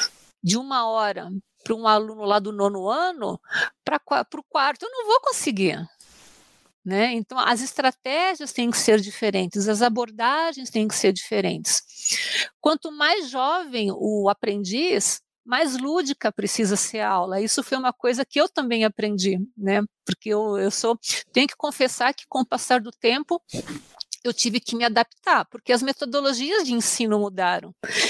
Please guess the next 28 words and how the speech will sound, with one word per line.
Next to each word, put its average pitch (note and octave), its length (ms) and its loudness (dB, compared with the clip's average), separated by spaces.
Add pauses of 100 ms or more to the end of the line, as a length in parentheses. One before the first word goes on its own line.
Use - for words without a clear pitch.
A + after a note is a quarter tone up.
(140)
Então, G#3 280 2
eu C4 40 4
não C#4 140 -6
posso C#4 340 2
ficar C4+ 340 -2
amarrada A#3 800 -2 (520)
na C#4 180 2
forma F#4+ 420 -2
como B3+ 280 -6
eu A#3 100 2
aprendi, G3 640 2 (920)
ou B3 180 0
na D4 160 0
forma D4+ 500 0
como A#3 460 2
me G#3+ 120 -2
ensinaram A3 600 0
na G#3 80 0
universidade, F#3 1000 0 (200)
porque - 180 0
eu G#3+ 60 4
me G#3+ 100 0
formei G#3+ 460 0
em B3+ 100 -6
dois B3+ 220 0
mil B3+ 100 0
e C#4+ 80 -6
quatro. C#4+ 580 -2